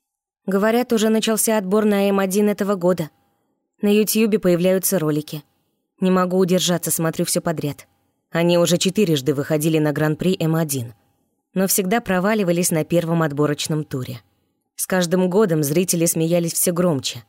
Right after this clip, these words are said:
но пограничную линию пересечь всё-таки не удавалось.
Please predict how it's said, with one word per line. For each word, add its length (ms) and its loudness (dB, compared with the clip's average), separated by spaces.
но 160 0
пограничную 760 2
линию 380 2
пересечь 480 0
всё-таки 420 -2
не 120 0
удавалось. 640 -4